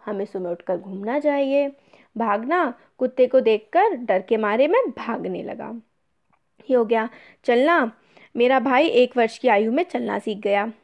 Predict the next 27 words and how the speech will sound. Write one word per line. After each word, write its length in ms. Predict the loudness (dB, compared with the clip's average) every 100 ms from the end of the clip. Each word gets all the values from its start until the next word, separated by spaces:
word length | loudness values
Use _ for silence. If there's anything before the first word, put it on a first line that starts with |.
| _
तो 60 | -6
इस 160 | -4 -4
तरीके 320 | -4 -2 -4
से 120 | 0
आप 160 | -2 0
बोल 140 | -4
सकते 340 | -4 -10 -8 -6
हैं। 180 | -6 -8 _ _ _
फिर 140 | -2
अनेकार्थी 560 | 0 0 0 0 0 -2
शब्द 240 | -2 -2 0
से 140 | 0
वाक्य 340 | 0 0 0
जो 140 | 0 2
है, 240 | 0 -2 -6 -20 -20 -10 -2
तो 80 |
अनेकार्थी 420 | 0 2 2 0 0
शब्द 280 | 0 0
में 160 | 0 2
देखिए 220 | 0 0
इसमें 240 | 0 0 2
जो 140 | 2
जल 320 | 4 4 4
है, 300 | 2 -2 -2 -12 -20 -20 _
तो 360 | 4 6 6 4 -4 _ _ _ _ _ _ _ _ _ -20 _ _ _ _ _ _ -20 -20 _ -12
इसमें 260 | -6 0 2
है 260 | 2 0